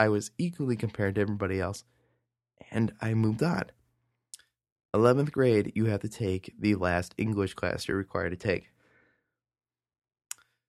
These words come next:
Went in nervously, honestly, because I had not been in a normal English class ever in my entire life.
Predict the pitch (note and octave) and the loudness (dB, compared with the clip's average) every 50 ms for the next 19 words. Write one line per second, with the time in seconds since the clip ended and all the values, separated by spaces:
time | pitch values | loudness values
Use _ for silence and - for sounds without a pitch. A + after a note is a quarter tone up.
0 | _ _ _ _ _ _ _ _ _ _ _ _ _ _ _ _ _ _ _ _ | _ _ _ _ _ _ _ _ _ _ _ _ _ _ _ _ _ _ _ _
1 | _ _ _ _ _ _ _ _ _ _ - C3+ C#3+ C#3 C#3 C3 C3 A#2+ A2+ A2 | _ _ _ _ _ _ _ _ _ _ 2 4 6 8 8 8 8 8 6 6
2 | G2+ F#2 F#2 E2+ - - - - - G2+ G#2 G2 F#2 F2+ - F2+ F2 E2+ F2 F2 | 6 4 0 -4 -4 -4 0 2 2 2 2 2 0 0 0 0 0 0 -2 -6
3 | - F#2 F2 F2 F2 F2 _ _ - F#2+ G2 G2 F2+ F2 F#2+ F#2 - - - - | -2 0 0 0 0 -2 _ _ 2 2 2 0 -2 -2 -2 -2 -2 -2 0 0
4 | G#2 G2+ G2 F#2+ F#2+ F#2+ F#2+ F#2+ F#2+ F#2+ F2+ F#2 G#2 G#2+ A2 A2+ A2+ - F#2 G#2 | 0 2 2 0 0 0 0 -2 0 0 0 2 2 2 2 0 0 0 0 0
5 | G#2+ G2+ G2 F2+ F2 - - - F#2 E2+ D#2+ F#2+ - - - - _ _ _ _ | 0 0 -2 -4 -4 -8 -8 -4 -4 -4 -4 -6 -12 -18 -20 -20 _ _ _ _
6 | _ _ _ _ _ _ _ _ _ _ _ _ _ _ _ _ _ _ _ _ | _ _ _ _ _ _ _ _ _ _ _ _ _ _ _ _ _ _ _ _
7 | _ _ _ _ - G#2+ G#2 - - - - _ _ _ _ _ _ _ _ _ | _ _ _ _ -2 -2 2 2 0 0 0 _ _ _ _ _ _ _ _ _
8 | _ _ _ _ _ G2+ F#2+ F2+ E2+ F2 - - A#2 A2 A2+ A2+ G#2+ F2+ E2+ - | _ _ _ _ _ 0 0 0 0 -2 -4 -4 -2 -2 -2 -2 -2 -6 -6 -10
9 | - | -14